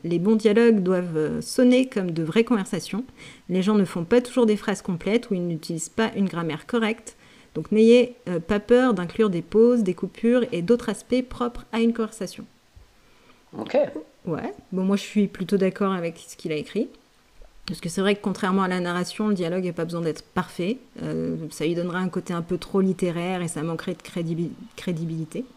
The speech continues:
Speaker 2: Mhm.
Speaker 1: Et, euh, la grammaire, effectivement, n'a pas besoin d'être irréprochable parce que quand on parle, euh, on fait pas toujours, euh, par exemple, la négation, on la laisse complètement tomber,
Speaker 2: Oui,
Speaker 1: alors que
Speaker 2: c'est vrai.
Speaker 1: <laughs>
Speaker 2: On met pas le petit « ne »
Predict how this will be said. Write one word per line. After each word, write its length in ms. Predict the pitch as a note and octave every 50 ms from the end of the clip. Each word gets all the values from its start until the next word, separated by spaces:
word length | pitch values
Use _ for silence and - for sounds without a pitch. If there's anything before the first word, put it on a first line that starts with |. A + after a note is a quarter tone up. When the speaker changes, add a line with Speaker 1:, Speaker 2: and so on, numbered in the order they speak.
| _ - - - - - - - - - - -
Speaker 2:
Mhm. 60 | E3+ - A2
Speaker 1:
Et, 200 | - F#3+ F3+ F3+
euh, 100 | E3+ E3
la 120 | E3+ F3 E3+
grammaire, 480 | E3 F#3 F#3 F#3 F#3 F#3 G3 G#3 G3
effectivement, 460 | F3+ E3 - F#3 E3 - - F#3 F#3+
n'a 40 | F#3 E3
pas 80 | F3+
besoin 180 | E3+ E3 F3+ F3+
d'être 240 | F3 F3 E3+ - F3
irréprochable 640 | E3 F3 E3 E3+ - E3 D3+ - - E3+ G3+ A#3 A#3
parce 140 | E3+ D#3+ -
que 80 | E3+
quand 260 | E3 - E3+ D#3+ -
on 60 | E3+ D#3+
parle, 380 | D#3+ - F3+ F#3 F#3+ F#3 F3+ D#3+
euh, 540 | D3+ D3 D3 D3 C#3+ C3+ B2+ C3+ C3+ C3 - - - - - - - G3+ G3+ - - - - -
on 40 | -
fait 200 | - - - E3+ - - _ _ _ _ _ _ - -
pas 100 | F3+ E3
toujours, 380 | E3+ - - E3+ F#3 F#3 E3+ E3+
euh, 420 | E3+ D#3+ D3+ D3+ D3+ D3+ D3 C#3 D#3 D#3+ - _ _ _ _ _ _ _ _ _ _ _ _ _ -
par 120 | - D3+
exemple, 280 | D#3+ E3 F3+ F3+ E3+ -
la 80 | F#3
négation, 440 | D#3+ D#3+ E3 F3 E3 E3 - - G3+
on 40 | G3
la 120 | E3+ C#3+
laisse 160 | D3 C#3+ -
complètement 400 | - F3+ D#3 - D3+ D3+ E3+ D#3+
tomber, 320 | D3+ - A2 A2+ A#2 A#2+ A#2+
Speaker 2:
Oui, 40 | A#2+
Speaker 1:
alors 140 | A2+ - - -
que 100 | - - - F#3 A3
Speaker 2:
c'est 180 | G#3 C4 -
vrai. 220 | - A2+ A2+ - - C4 B3
Speaker 1:
<laughs> 120 | - - -
Speaker 2:
On 60 | A2+
met 120 | A2+ A#2 A#2
pas 140 | - C3
le 160 | C3 C3 A#2+ A#2+
petit « 420 | - B2 B2 - - B2 A2+ - - - _ -
ne » 380 | B2+ B2+ C3 C#3 C#3+ C#3+ D3+